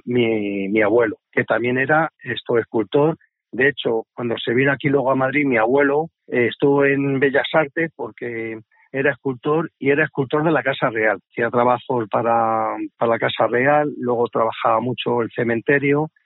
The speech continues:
y luego también hacía, pues, eh, de fachadas ornamentales, de caliza, de piedra, de granito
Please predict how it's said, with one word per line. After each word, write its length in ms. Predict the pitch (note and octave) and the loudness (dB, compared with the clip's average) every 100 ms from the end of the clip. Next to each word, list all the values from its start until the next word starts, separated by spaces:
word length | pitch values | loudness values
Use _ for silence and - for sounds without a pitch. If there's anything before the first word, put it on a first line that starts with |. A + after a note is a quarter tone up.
| - | -2
y 140 | A#2+ | 0
luego 200 | A#2+ B2 | 2 0
también 340 | A#2+ B2 B2 B2 | -2 -2 0 0
hacía, 480 | A#2 - B2 B2+ B2+ | -2 0 2 2 -2
pues, 680 | B2+ B2+ A#2 A2+ A2 G#2 G#2 - | -2 0 2 2 2 0 -2 -6
eh, 580 | - - A2+ A2 A2 G#2+ | -4 0 2 2 2 0
de 160 | A2 A2+ | 0 0
fachadas 680 | A2+ G#2 - C3+ B2 A#2 - | 0 -2 2 2 2 0 -4
ornamentales, 760 | A2+ A2+ G#2 G#2 B2 B2+ A#2 | -4 -4 -4 -2 -2 0 -2
de 100 | G#2 | -4
caliza, 580 | - A2 C#3+ C#3 - A#2+ | -6 -2 -2 -2 -2 0
de 140 | A2+ G2+ | 0 -2
piedra, 360 | C3+ C#3 C3 B2 | 0 2 2 0
de 100 | G#2+ | 0
granito 680 | G2+ A2+ C#3+ A#2+ A#2+ A#2+ | 0 2 0 2 0 0